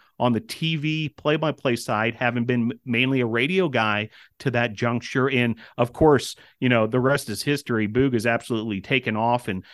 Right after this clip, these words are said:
you know, one of the preeminent ra-, uh, t-, baseball play-by-play guys, you, going, you know, whether it's with the Cubs, E S P N Radio, he'll be doing the World Series this year for E S P N Radio. And, uh, cool to see him on George's show, you know,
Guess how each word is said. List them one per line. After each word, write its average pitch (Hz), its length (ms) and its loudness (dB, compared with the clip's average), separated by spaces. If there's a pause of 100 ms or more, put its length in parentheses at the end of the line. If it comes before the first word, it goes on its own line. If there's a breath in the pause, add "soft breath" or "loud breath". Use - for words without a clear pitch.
(160 loud breath)
you 117 60 -4
know, 113 80 2
one 123 220 2
of 117 60 0
the 113 80 0
preeminent 127 640 -2
ra-, 117 220 -4
uh, 107 280 -4
t-, - 160 -10 (180)
baseball 131 420 2
play-by-play 123 580 0
guys, 123 540 -2
you, 127 180 -8 (180)
going, 139 420 0 (340 soft breath)
you 117 80 0
know, 123 60 4
whether 120 260 4
it's 120 120 -4
with - 100 -2
the - 60 -6
Cubs, 135 600 -2
E 139 120 0
S 123 80 0
P - 160 -2
N 120 100 2
Radio, 127 320 2
he'll 127 120 2
be 127 100 2
doing 127 200 0
the 117 80 -2
World 123 240 0
Series 143 440 0
this 143 260 -6
year 147 300 0 (240 loud breath)
for 139 160 2
E 139 140 6
S 135 120 2
P 151 180 -2
N 135 140 0
Radio. 131 560 2
And, 117 300 -4
uh, 117 160 -2
cool 180 220 6
to 151 60 2
see 151 220 0
him 139 300 0 (260 loud breath)
on 120 180 2
George's 131 440 6
show, 120 380 2
you 113 140 -2
know, 110 240 -2